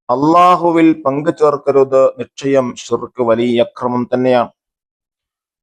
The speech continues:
ഒന്നിലധികം ഇലാഹുണ്ടായാൽ എന്താണ് കുഴപ്പം? ജുനൈദ് ചോദിച്ചു. രണ്ട് ഇലാഹുണ്ടെന്ന് സങ്കല്പിക്കാം. എന്നാൽ ഒരു ഇലാഹിൻ അപരനെ അതിജയിക്കാൻ സാധിക്കുമോ? അതെ എന്നാണ് ഉത്തരമെങ്കിൽ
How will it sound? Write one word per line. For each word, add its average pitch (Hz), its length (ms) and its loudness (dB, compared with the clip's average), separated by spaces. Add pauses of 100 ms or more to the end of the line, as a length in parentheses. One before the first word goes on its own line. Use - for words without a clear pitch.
(260)
ഒന്നിലധികം 180 760 2
ഇലാഹുണ്ടായാൽ 156 1080 0
എന്താണ് 135 460 -2
കുഴപ്പം? 120 800 -4 (140)
ജുനൈദ് 117 380 0
ചോദിച്ചു. 95 520 -4 (1300)
രണ്ട് 175 400 0
ഇലാഹുണ്ടെന്ന് 180 720 2
സങ്കല്പിക്കാം. 151 800 -4 (140)
എന്നാൽ 123 440 -2 (1040)
ഒരു 175 200 2
ഇലാഹിൻ 185 720 0 (180)
അപരനെ 165 440 0
അതിജയിക്കാൻ 147 760 0
സാധിക്കുമോ? 135 840 -2 (420)
അതെ 113 260 0
എന്നാണ് 139 420 0
ഉത്തരമെങ്കിൽ 131 840 -2